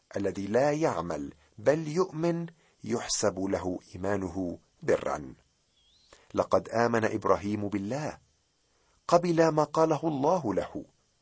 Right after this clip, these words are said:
وهذه هي الطريقة التي تخلص بها صديقي، أن تؤمن بما فعله الله لأجلك، أن تؤمن بأن المسيح مات وقام لخلاصك. سيجعلك الله بارا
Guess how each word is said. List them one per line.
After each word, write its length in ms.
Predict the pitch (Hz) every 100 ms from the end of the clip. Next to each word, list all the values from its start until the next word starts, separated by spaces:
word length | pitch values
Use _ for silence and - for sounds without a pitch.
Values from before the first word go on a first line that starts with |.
| _ _ _
وهذه 720 | 98 92 110 104 95 98 95 - - -
هي 160 | 151 151
الطريقة 560 | 143 139 151 151 -
التي 380 | 135 135 131 131
تخلص 560 | 127 131 - 117 113 120
بها 380 | 104 92 98
صديقي، 680 | 101 - 101 92 - 85 62 - _ _ _ _
أن 180 | 113 104
تؤمن 440 | 127 127 117 113
بما 280 | 104 107 110
فعله 540 | 110 104 98 131 110 117
الله 320 | 104 123 127
لأجلك، 760 | 127 127 160 139 87 - - _ _ _ -
أن 140 | 117
تؤمن 380 | 113 135 131 127
بأن 280 | 120 123 131
المسيح 560 | 127 123 123 143 - 123
مات 360 | 131 147 147 147 147 - -
وقام 540 | 139 147 - 185 196
لخلاصك. 920 | 117 98 - 90 85 - 85 - - - _ _ _ _ _
سيجعلك 720 | - 123 92 87 85 104 92
الله 400 | 92 92 92 87
بارا 500 | 87 113 113 110 107